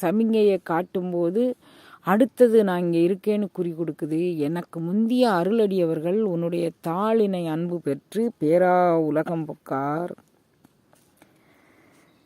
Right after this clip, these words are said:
பேரா உலகம் புக்கார் அடியார். நான் அயலே மயல் கொண்டு அழுது புறமே போந்தேன் யான். அயலே மயல் கொண்டு அழுது புறமே போந்தேன்."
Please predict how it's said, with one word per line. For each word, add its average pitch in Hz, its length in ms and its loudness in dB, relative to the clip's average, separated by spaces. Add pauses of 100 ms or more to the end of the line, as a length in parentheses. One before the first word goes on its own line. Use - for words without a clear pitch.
(280)
பேரா 220 560 6
உலகம் 196 540 2
புக்கார் 160 440 0
அடியார். 139 680 -2 (1120)
நான் 190 600 2 (300)
அயலே 226 540 10
மயல் 190 300 6
கொண்டு 196 320 4
அழுது 208 340 6
புறமே 170 640 4
போந்தேன் 135 580 -4 (340)
யான். 147 680 0 (880)
அயலே 214 480 10
மயல் 226 300 8
கொண்டு 220 280 6
அழுது 233 380 6
புறமே 175 440 4
போந்தேன்." 135 480 -4